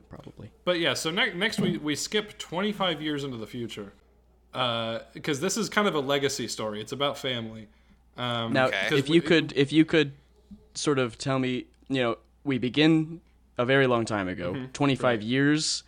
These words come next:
Speaker 1: go by,
Speaker 2: Right.
Speaker 1: so now it is
Speaker 3: So, so
Speaker 2: It
Speaker 3: just
Speaker 2: is
Speaker 3: to
Speaker 2: a little bit
Speaker 3: clarify,
Speaker 2: le-, it,
Speaker 3: just to clarify,
Speaker 2: it is a,
Speaker 3: though, a
Speaker 2: yeah.
Speaker 3: minute.
Speaker 2: Mm-hmm.
Speaker 3: D-,
Speaker 1: Mm-hmm.
Speaker 3: what issue number are we on at
Speaker 2: This
Speaker 3: this
Speaker 2: is
Speaker 3: point?
Speaker 2: still issue
Speaker 1: This is
Speaker 2: one.
Speaker 1: still issue number
Speaker 3: Okay,
Speaker 1: one.
Speaker 3: all
Speaker 1: It's
Speaker 3: right.
Speaker 1: a, it's a, it's a,
Speaker 2: We're probably
Speaker 1: um,
Speaker 2: nearing the halfway point, I would say.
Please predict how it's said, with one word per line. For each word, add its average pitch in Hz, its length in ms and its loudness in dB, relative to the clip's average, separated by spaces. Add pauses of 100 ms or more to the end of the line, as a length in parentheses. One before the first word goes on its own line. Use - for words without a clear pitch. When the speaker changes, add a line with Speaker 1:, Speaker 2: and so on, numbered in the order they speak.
(260)
Speaker 1:
go 156 140 4
by, 156 180 6
Speaker 2:
Right. 156 80 4
Speaker 1:
so 147 160 0
now 123 220 2
it 120 200 0
is 113 260 0
Speaker 3:
So, - 260 -6
so - 160 0
Speaker 2:
It 196 40 0
Speaker 3:
just 156 120 2
Speaker 2:
is 175 80 6
Speaker 3:
to 175 60 4
Speaker 2:
a 160 80 6
little 185 180 2
bit 185 140 4
Speaker 3:
clarify, 156 300 0
Speaker 2:
le-, 156 100 -2
it, 185 60 -6
Speaker 3:
just 208 180 -4
to 208 80 -2
clarify, 147 380 -2
Speaker 2:
it 151 40 2
is 160 120 0
a, - 40 0
Speaker 3:
though, 82 260 -6
a - 60 -10
Speaker 2:
yeah. 131 160 -2
Speaker 3:
minute. 78 180 -10 (200)
Speaker 2:
Mm-hmm. 165 120 -6 (300)
Speaker 3:
D-, - 80 -12
Speaker 1:
Mm-hmm. 120 180 -8
Speaker 3:
what 123 240 0
issue 156 360 2
number 117 420 -4
are 92 160 -4
we 92 220 -12
on 85 280 -6 (500)
at 101 120 -8
Speaker 2:
This 196 160 2
Speaker 3:
this 170 120 2
Speaker 2:
is 170 80 8
Speaker 3:
point? - 0 -
Speaker 2:
still 214 200 6
issue 196 260 2
Speaker 1:
This 151 100 4
is 180 60 4
Speaker 2:
one. 131 100 4
Speaker 1:
still 160 200 0
issue 160 260 2
number 160 200 2
Speaker 3:
Okay, 135 120 6
Speaker 1:
one. 120 200 0
Speaker 3:
all 120 80 4
Speaker 1:
It's 139 100 4
Speaker 3:
right. 127 140 2
Speaker 1:
a, - 140 -6
it's 123 140 -4
a, 113 400 -2
it's 117 180 -8
a, 107 400 -2
Speaker 2:
We're 160 160 -4
probably 254 380 0
Speaker 1:
um, 170 100 -2
Speaker 2:
nearing 175 320 0
the 143 100 -2
halfway 123 420 -2
point, 113 280 -8
I 107 40 -6
would 104 180 -10
say. 104 240 -12